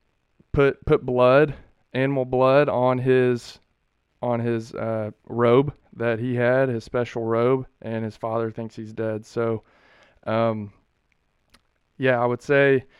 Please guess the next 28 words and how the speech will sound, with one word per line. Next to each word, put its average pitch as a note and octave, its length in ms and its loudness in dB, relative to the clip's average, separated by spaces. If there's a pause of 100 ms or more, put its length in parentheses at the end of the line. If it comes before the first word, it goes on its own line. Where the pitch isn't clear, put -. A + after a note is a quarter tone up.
(240)
that A2+ 400 -2 (260)
we C3 180 -2
can, B2+ 340 -6
we C3+ 100 -2
can B2+ 160 -6
definitely A#2 640 0
see A2+ 480 -4 (160)
Jesus A2 600 -6
through A#2 280 -4
these A2 200 -8
pages, A2 600 -6 (400)
and, A#2 520 -2 (1120)
uh, A2 160 -2
that's, C3+ 400 0 (180)
that's C3 260 -2
the, A#2+ 360 0 (180)
that's C#3+ 160 -2
the D3+ 80 -4
thing E3+ 220 -2
we D#3+ 100 0
don't C#3+ 180 0
wanna C#3+ 160 -2
miss C#3 460 -2
in B2 400 -4
Genesis. A#2+ 720 -6
That's B2+ 260 -2
what B2+ 140 -2
we're, B2 320 -2